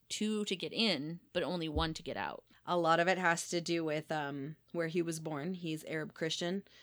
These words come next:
Speaker 2: and the government is run by the Jewish community, and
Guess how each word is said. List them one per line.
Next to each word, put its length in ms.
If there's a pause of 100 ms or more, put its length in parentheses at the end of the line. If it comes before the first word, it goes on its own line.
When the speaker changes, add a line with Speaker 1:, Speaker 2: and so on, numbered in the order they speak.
(280)
Speaker 2:
and 380
the 80
government 560
is 500
run 220
by 140
the 100
Jewish 500 (300)
community, 720
and 540